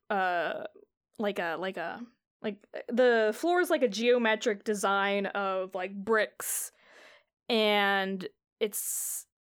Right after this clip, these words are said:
the brick itself is, like, a very dark, uh, royal purple blue, and it's very,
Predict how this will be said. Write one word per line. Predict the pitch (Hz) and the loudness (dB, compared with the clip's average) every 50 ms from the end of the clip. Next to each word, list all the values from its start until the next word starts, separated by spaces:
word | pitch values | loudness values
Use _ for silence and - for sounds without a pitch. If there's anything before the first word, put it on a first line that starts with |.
| _ _ | _ _
the | 226 196 214 | -6 -6 -4
brick | 185 202 254 277 285 285 | 0 2 2 2 2 0
itself | 269 - - - - - 226 226 202 226 262 262 - - - | -2 -2 -2 -4 -2 0 2 2 4 2 2 0 -4 -2 0
is, | - 247 240 | 0 2 2
like, | 254 240 247 | 2 2 2
a | 247 | 4
very | 240 262 269 277 277 269 240 | 4 4 4 4 4 2 2
dark, | 220 269 262 262 277 277 - _ - - - - - - - - - _ _ _ _ _ _ _ _ _ _ _ _ - | 4 4 4 4 4 2 -2 _ -10 -10 -10 -10 -12 -14 -16 -20 -20 _ _ _ _ _ _ _ _ _ _ _ _ 2
uh, | 233 233 233 233 233 226 226 226 226 214 202 202 143 131 175 | 4 4 6 6 6 6 6 6 6 6 4 4 4 2 0
royal | 208 202 208 226 240 254 254 247 247 240 240 220 - - | 0 2 4 6 8 8 8 8 8 6 4 2 -2 -2
purple | - 285 262 254 - 269 262 | 0 0 2 2 2 2 2
blue, | 226 214 247 254 269 277 277 277 285 277 277 277 - - - - - - - - - _ _ - - | 2 2 2 2 4 4 4 4 2 2 0 -2 -6 -12 -20 -20 -20 -20 -20 -20 -20 _ _ -6 -2
and | 226 226 | 0 0
it's | 220 208 214 | 0 0 0
very, | 226 208 226 240 247 240 240 254 247 240 233 233 220 208 196 175 - | 2 4 4 6 6 6 4 4 2 0 0 -2 -2 -2 -4 -4 -6